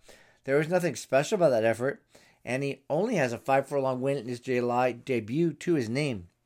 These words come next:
Fidget won a two-turn turf race and a two-turn dirt race, so has experience to run well, though his best figure of eighty-one pales in comparison to Honor the Conqueror. Gettysburg Address won very maturely in his debut in August from off the pace,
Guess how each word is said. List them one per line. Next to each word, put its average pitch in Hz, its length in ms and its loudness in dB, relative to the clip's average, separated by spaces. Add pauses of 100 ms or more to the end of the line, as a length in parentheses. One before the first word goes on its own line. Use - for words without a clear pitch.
(800)
Fidget 208 340 -2
won 147 220 0
a 135 340 0
two-turn 143 640 -4
turf 277 320 2
race 120 340 0
and 127 140 -6
a 123 60 -2
two-turn 131 420 -4
dirt 170 220 0
race, 123 240 0
so 147 60 -2
has 131 120 2
experience 160 460 -4
to 135 80 -8
run 113 200 -4
well, 107 320 -2 (340)
though 123 160 2
his 123 120 0
best 131 360 0
figure 123 260 -2
of 110 100 -2
eighty-one 120 380 -2
pales 117 320 -2
in 107 100 -8
comparison 120 540 0
to - 80 -10
Honor 113 220 -2
the 104 80 -4
Conqueror. 123 560 -4 (1080)
Gettysburg 117 420 0
Address 117 380 0
won 113 380 -4
very 113 200 0
maturely 127 500 -4
in 117 60 -4
his 110 120 -4
debut 110 320 -4
in 113 80 -4
August 120 360 0
from - 160 -12
off 120 180 0
the - 80 -12
pace, 143 400 -2